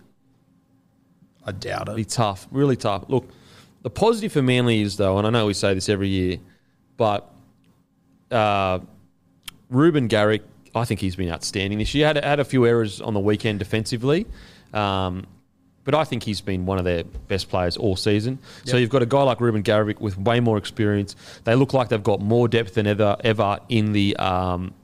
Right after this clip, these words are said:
Speaker 2: the outside backs. They're really, I mean, I, I, Morgan Harper, I think, although he still has an error in him, I think he's been,
Speaker 1: Mm.
Speaker 2: his, his form has absolutely turned around, like, absolutely. Um,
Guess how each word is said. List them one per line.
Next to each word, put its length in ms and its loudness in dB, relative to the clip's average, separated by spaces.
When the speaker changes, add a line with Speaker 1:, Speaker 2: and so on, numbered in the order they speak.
Speaker 2:
the 120 2
outside 380 0
backs. 360 0
They're 120 2
really, 600 4
I 40 -4
mean, 160 2
I, 80 0
I, 220 -2
Morgan 300 2
Harper, 440 0
I 140 0
think, 320 -4
although 300 2
he 60 0
still 180 0
has 120 0
an 60 -4
error 200 4
in 100 0
him, 180 0
I 120 0
think 160 -2
he's 220 0
been, 220 0
Speaker 1:
Mm. 120 -8
Speaker 2:
his, 220 0
his 340 -2
form 220 0
has 80 2
absolutely 500 0
turned 260 0
around, 300 2
like, 140 -2
absolutely. 600 -2
Um, 480 -2